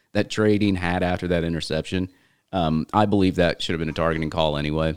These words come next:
So the, the, that really screwed up his moment there. But, uh,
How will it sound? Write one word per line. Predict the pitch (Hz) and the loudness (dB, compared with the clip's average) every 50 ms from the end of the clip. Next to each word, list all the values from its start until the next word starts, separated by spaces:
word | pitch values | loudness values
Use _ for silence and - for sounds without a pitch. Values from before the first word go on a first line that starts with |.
| - - _ | -6 -10 _
So | - - 90 85 80 78 78 78 73 | -6 -2 0 2 2 2 0 0 -2
the, | 76 78 82 - | -2 -4 -4 -6
the, | - 82 85 - - 76 85 76 - 87 87 - - | -6 -4 -2 -2 -2 -2 -4 -4 -6 -8 -12 -12 -4
that | 95 95 107 - 107 | 0 0 2 2 4
really | 104 98 98 92 | 2 2 2 2
screwed | - - 95 90 87 | 0 0 0 0 0
up | 82 | -2
his | - 73 73 | -2 -4 -4
moment | 80 80 80 76 73 - | -2 -2 -2 -2 -4 -6
there. | - 60 65 71 | -6 -6 -6 -4
But, | 69 - 71 69 - - | -4 -4 -4 -4 -2 -2
uh, | 80 82 80 85 85 | -2 0 0 0 -2